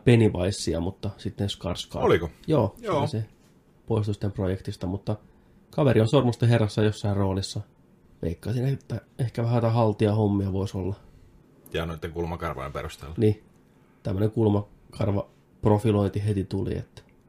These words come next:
Speaker 1: jos ei noilla pääse haltijaksi, niin ei millään.
Speaker 2: Voi olla jotain hobittihommaakin.
Speaker 1: Naama ehkä on hobitti.
Speaker 2: Niin.
Speaker 1: Sillä on hobitin naama,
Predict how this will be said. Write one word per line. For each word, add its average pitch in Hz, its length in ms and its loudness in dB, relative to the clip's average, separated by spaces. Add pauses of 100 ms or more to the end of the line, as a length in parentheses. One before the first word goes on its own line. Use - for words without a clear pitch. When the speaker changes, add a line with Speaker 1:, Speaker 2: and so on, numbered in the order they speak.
(140)
Speaker 1:
jos - 80 -6
ei 101 100 0
noilla 110 180 4
pääse 101 220 0
haltijaksi, 107 560 -2
niin - 100 -6
ei 90 60 -6
millään. 95 420 -6 (600)
Speaker 2:
Voi 104 100 0
olla 87 100 0
jotain 92 240 0
hobittihommaakin. 76 960 -2 (520)
Speaker 1:
Naama 120 320 0
ehkä 98 180 -6
on 101 60 -4
hobitti. - 480 -8
Speaker 2:
Niin. 127 260 -2 (160)
Speaker 1:
Sillä 120 140 -4
on 107 40 0
hobitin 127 400 2
naama, 101 420 4